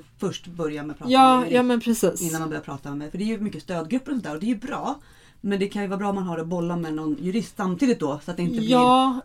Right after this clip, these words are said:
Speaker 1: tokigt.
Speaker 2: eh, ja, alltså stödgrupper är jättebra, och det ska ju vara till för just att liksom stötta och
Speaker 1: Mm.
Speaker 2: inte ta juridiken på det sättet.
Speaker 1: Nej.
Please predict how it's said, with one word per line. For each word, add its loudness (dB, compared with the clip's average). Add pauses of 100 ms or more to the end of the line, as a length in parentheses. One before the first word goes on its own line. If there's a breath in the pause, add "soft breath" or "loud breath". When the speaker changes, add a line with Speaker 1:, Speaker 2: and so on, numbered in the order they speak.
(140)
Speaker 1:
tokigt. 0
Speaker 2:
eh, -8 (120)
ja, 4
alltså 0
stödgrupper 2
är 6
jättebra, 2
och -2
det 2
ska -4
ju 2
vara 2
till 2
för -2
just -2
att -6
liksom -2 (580 loud breath)
stötta 0 (120)
och -2
Speaker 1:
Mm. -2
Speaker 2:
inte 0
ta -2
juridiken 0
på -6
det 0
sättet. -10 (140)
Speaker 1:
Nej. -6